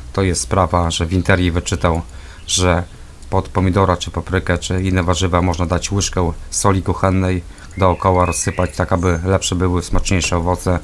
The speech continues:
Także w soli kuchennej są dwa składniki, chlor i sód, także dowalił przy tym sporo sodu. Trzecia sprawa, to użył jako nawozu popiołu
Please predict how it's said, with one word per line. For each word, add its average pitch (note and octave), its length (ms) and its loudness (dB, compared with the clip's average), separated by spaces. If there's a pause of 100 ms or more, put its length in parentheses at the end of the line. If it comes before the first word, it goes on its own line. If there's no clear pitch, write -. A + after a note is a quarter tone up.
(480)
Także F2+ 460 0
w - 60 -6
soli G2 280 2
kuchennej F#2 540 0 (440)
są - 180 2
dwa F2 180 2
składniki, F2 520 -2
chlor F2 360 2
i E2+ 80 -2
sód, - 440 -2
także E2+ 400 -2 (520)
dowalił F2 500 0 (580)
przy - 180 -4
tym E2+ 260 -2 (240)
sporo F#2 380 0
sodu. G2 380 -4 (600)
Trzecia - 240 0
sprawa, G2 320 2
to G2 160 -2
użył F#2+ 380 -2 (120)
jako G2 200 0
nawozu F2+ 560 2
popiołu F#2 460 2